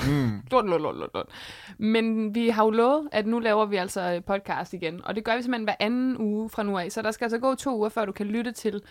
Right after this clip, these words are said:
Speaker 2: øh, fredags slik igen. Men så har vi også fået ladet op. Så har der ligesom været lang tid mellem, vi har optaget de her afsnit. Og så er det måske lidt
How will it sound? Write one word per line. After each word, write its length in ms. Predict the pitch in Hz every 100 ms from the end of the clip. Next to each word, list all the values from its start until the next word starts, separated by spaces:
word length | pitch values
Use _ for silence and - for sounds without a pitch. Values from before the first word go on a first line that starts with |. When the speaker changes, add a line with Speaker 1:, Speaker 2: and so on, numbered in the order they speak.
| - - -
Speaker 2:
øh, 120 | 180
fredags 640 | - 233 208 196 - - -
slik 220 | 202 220
igen. 220 | 202 185
Men 100 | 214
så 100 | 269
har 40 | 247
vi 80 |
også 140 | 254 -
fået 180 | 233 208
ladet 180 | 185
op. 200 | 190 214
Så 120 | - 262
har 80 |
der 60 | 240
ligesom 160 | 226 233
været 120 | 208
lang 340 | 208 233 -
tid 180 | - 233
mellem, 300 | 202 202 185
vi 60 | 190
har 60 |
optaget 400 | 190 220 - 190
de 100 | 208
her 100 | 226
afsnit. 440 | 202 226 247 240 -
Og 100 | 208
så 100 | 226
er 60 |
det 260 | 220 - -
måske 220 | 214 226
lidt 200 | 214 214